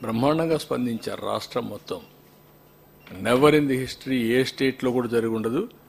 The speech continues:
నాలుగు వందల కోట్ల రూపాయలు సీఎం రిలీఫ్కి విరాళాలు వచ్చాయి. It is the highest in the history.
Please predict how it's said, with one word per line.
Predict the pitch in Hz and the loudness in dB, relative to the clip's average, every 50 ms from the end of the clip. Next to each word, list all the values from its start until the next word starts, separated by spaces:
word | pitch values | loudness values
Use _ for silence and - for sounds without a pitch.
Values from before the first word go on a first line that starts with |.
| - - - - - - - | -20 -20 -20 -20 -20 -18 -12
నాలుగు | 95 95 107 117 123 131 139 139 139 139 135 139 | -8 -4 0 2 6 6 6 6 6 4 4 4
వందల | 139 131 127 127 123 123 120 127 120 120 120 | 4 4 6 4 4 4 4 4 4 4 2
కోట్ల | 117 - - 131 131 131 - 135 | 0 -2 -2 -2 -2 -2 -2 -2
రూపాయలు | 131 127 123 - - 123 123 123 120 120 | -2 -2 -4 -2 -2 0 0 2 0 -2
సీఎం | 120 - - 117 117 120 120 123 120 | -4 -6 -4 -2 0 0 0 0 0
రిలీఫ్కి | 113 110 110 113 110 - - - | -2 -2 -4 -2 -2 -2 -2 -2
విరాళాలు | 107 113 110 104 104 101 95 95 | -2 -4 -2 -2 -2 -4 -4 -6
వచ్చాయి. | - - - - 87 - - - 110 | -8 -10 -12 -10 -10 -10 -10 -10 -12
It | - | -14
is | - 107 | -8 -6
the | 95 90 | -6 -6
highest | 92 113 123 127 135 143 151 147 - - | -4 -4 -4 2 6 8 8 8 6 4
in | - 143 | -2 -4
the | 85 - - - - - 117 90 - - - 90 87 113 | -4 -4 -6 -6 -8 -8 -8 -8 -8 -8 -8 -6 -4 -4
history. | 95 - - 90 85 - - - - - | -4 -4 -4 -6 -6 -6 -6 -6 -6 -6